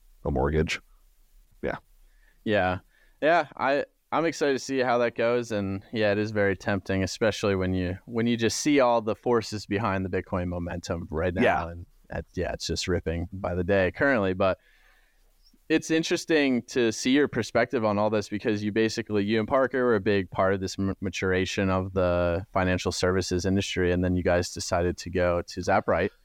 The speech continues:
Speaker 1: Yeah.
Speaker 2: Did you realize that payments were a big gap to fill in terms of Bitcoin adoption, or walk me through maybe that inflection point
Speaker 1: Sure,
Speaker 2: and
Speaker 1: sure.
Speaker 2: how you guys decided to, to go that route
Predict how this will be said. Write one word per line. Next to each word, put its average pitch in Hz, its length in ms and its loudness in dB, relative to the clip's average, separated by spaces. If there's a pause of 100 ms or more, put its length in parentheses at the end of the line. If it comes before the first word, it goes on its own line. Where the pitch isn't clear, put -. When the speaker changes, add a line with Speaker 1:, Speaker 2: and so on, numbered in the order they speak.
(120)
Speaker 1:
Yeah. 127 280 2 (180)
Speaker 2:
Did 117 200 -6
you 117 300 -2
realize 107 640 0
that 92 280 0
payments 98 1000 -2
were 87 680 0
a 90 80 -2
big 90 300 -2
gap 82 320 -2
to 95 120 -2
fill 85 340 0
in 85 100 -2
terms 85 380 -4
of 82 240 -2 (200)
Bitcoin 90 440 -2
adoption, 92 580 0
or 85 300 -2 (320)
walk 107 320 0
me 107 100 -2
through 98 240 -2
maybe 90 220 -2
that 85 160 -2
inflection 90 500 -4
point - 120 -8
Speaker 1:
Sure, 165 180 4
Speaker 2:
and - 100 -6
Speaker 1:
sure. 104 320 -2 (280)
Speaker 2:
how 90 100 -2
you 87 120 0
guys 85 220 -2
decided 85 520 -4
to, 85 440 -6
to 87 120 -8
go 85 180 -2
that 87 180 0
route 82 300 -2